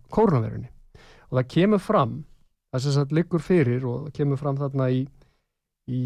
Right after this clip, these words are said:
eh, greininni að, að, að þetta, sem sagt, hafi,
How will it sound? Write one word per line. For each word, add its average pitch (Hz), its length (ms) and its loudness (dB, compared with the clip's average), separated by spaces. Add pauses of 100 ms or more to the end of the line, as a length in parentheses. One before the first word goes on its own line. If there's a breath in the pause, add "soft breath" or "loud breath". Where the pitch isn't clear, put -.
(160)
eh, 123 160 2 (1500)
greininni 131 540 2
að, 131 240 0 (1300 soft breath)
að, 127 280 0
að 131 220 -4
þetta, 156 320 4 (500)
sem 135 240 -2
sagt, 131 240 0
hafi, 131 380 6